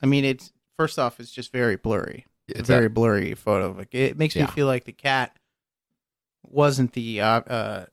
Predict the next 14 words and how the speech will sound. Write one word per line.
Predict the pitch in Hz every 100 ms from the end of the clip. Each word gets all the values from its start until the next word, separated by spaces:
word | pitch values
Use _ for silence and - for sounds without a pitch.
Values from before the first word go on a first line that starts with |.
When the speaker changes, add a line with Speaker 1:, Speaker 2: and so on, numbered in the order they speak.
| _ _ _ _ _ _ _ _ _
Speaker 1:
focus | - 156 143 127 -
of | 117
the | 113
photo. | - 127 131 131 127 _ _ -
Maybe | 120 120
it | 110
was | 110 -
cropped | 123 110 113 -
and | 104 110 _ _ _ _ _ _ _ _ _ _ _ _ _ _ _ _ _ -
zoomed | 123 135 123
in | 127 135
on | 131
the | 127
cat. | 135 127